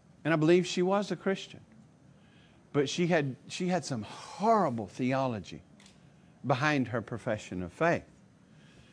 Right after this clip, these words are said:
She didn't trust God, really, right? She was afraid of Him.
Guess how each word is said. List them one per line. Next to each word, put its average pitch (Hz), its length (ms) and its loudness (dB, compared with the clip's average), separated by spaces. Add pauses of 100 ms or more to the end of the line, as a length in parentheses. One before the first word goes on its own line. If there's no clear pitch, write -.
(240)
She 220 320 6
didn't 254 240 4
trust 247 360 2
God, 143 280 0
really, 123 400 0 (800)
right? 185 340 0 (160)
She - 140 -6
was 196 140 2
afraid 180 540 4
of 131 280 -2
Him. 113 340 -2